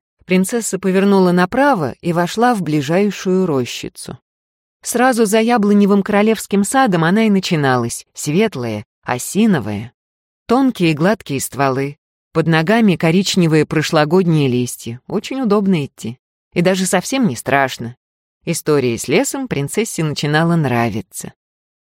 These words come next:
В заболоченные низинки она промочила ноги, чуть не потеряла туфельку, вскарабкалась на холмик и села отдохнуть.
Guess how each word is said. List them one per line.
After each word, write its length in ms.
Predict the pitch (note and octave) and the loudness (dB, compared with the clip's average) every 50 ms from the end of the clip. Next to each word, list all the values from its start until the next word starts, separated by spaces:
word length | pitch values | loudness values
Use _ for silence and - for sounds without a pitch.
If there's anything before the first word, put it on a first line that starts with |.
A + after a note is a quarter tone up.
| _ _ | _ _
В 80 | - E3 | -4 -2
заболоченные 760 | E3 G3+ G3 G3 G#3+ G#3+ A3 A3 - - G#3 G3 G3 G3+ G3+ | 0 2 2 2 2 2 0 2 2 4 4 6 6 6 6
низинки 520 | G3+ G3+ G#3 G#3 G#3 C4 C#4 C4+ B3+ - | 6 6 6 6 4 4 4 4 4 2
она 260 | D#3 C#3+ D3+ F3 F#3 | 2 2 2 2 2
промочила 600 | F3+ - - D#3 D#3 D3+ D3 - - D#3 D3 D3 C#3+ | 0 0 -2 0 0 0 -2 -2 -2 -2 0 0 0
ноги, 500 | C#3+ C#3+ C3+ C3 C3 B2+ C#3 F#3 G#3+ G#3 - | 0 0 2 0 0 0 0 -2 -4 -4 -4
чуть 220 | - - C#4+ - | -2 -2 0 2
не 80 | A#3+ F#3+ | 2 0
потеряла 500 | E3+ D#3+ - E3+ D#3 D3 C#3+ C3+ C3 B2+ | 0 0 -2 -2 0 0 0 0 0 -2
туфельку, 560 | - - A3 A3+ - - G#3+ F#3+ - G3 F#3+ - _ _ _ | 0 0 0 0 0 -4 -6 -2 -2 -4 -4 -4 _ _ _
вскарабкалась 800 | - - - G#3+ G3+ A3+ A#3+ G3+ - - D3+ C#3 C3+ B2+ - | -12 -4 -2 0 2 2 0 -2 -2 -2 0 0 0 0 -2
на 100 | - B2 | -4 -6
холмик 600 | - - - C4+ C#4+ C#4+ C4+ B3+ B3 - - - _ - | -2 0 2 2 2 4 4 2 2 0 -4 -10 _ -10
и 60 | D3+ | -8
села 420 | - - - G#3 A3 A3+ G#3+ F3+ | -6 -2 0 2 2 4 4 2
отдохнуть. 640 | E3+ D3+ C#3 C3+ B2 - - B2+ A#2+ A2+ - - - | 2 2 0 -2 -2 -2 -6 -10 -10 -10 -12 -16 -20